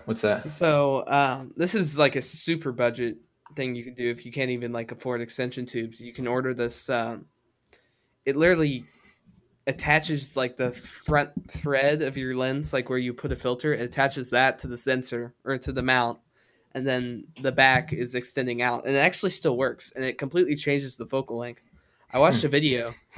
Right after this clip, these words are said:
Speaker 2: It was, like,
Speaker 1: <laughs>
Speaker 2: the fifty millimeter became, like, a two hundred millimeter, like, macro lens or something. It was crazy. Um,
Speaker 1: Huh.
Speaker 2: so that's another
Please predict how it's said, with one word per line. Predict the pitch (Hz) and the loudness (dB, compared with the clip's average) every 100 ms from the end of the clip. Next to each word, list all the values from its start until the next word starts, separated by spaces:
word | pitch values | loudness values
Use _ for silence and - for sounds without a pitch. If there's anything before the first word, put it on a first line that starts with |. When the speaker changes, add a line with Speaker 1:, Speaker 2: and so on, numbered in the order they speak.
| - | -6
Speaker 2:
It | - | 2
was, | 151 151 | 4 4
like, | 151 - - | 4 0 -14
Speaker 1:
<laughs> | 139 | -4
Speaker 2:
the | 139 143 135 | 4 6 6
fifty | - - 185 190 185 | 4 4 4 4 2
millimeter | 170 170 165 151 139 | 4 4 4 2 0
became, | 135 160 151 | -2 0 2
like, | 143 131 | 2 2
a | 143 127 117 120 _ _ _ - | 2 4 2 -2 _ _ _ 4
two | 156 170 | 6 8
hundred | 160 151 135 | 6 2 2
millimeter, | 139 143 135 135 | 2 2 2 0
like, | 123 120 - | 0 0 0
macro | 120 135 - 123 | 4 4 2 -2
lens | 117 120 123 123 | -2 -6 -8 -10
or | |
something. | 117 120 120 | -10 -8 -6
It | 135 | -4
was | 139 | -6
crazy. | - 127 127 120 123 - - - - | -2 -2 -2 -4 -10 -14 -20 -20 -6
Um, | - 123 117 151 - _ | 2 2 2 -4 -14 _
Speaker 1:
Huh. | - - 127 175 | -16 -2 0 2
Speaker 2:
so | - | 6
that's | 180 175 180 | 8 8 6
another | 151 147 147 127 | -6 -4 -4 -4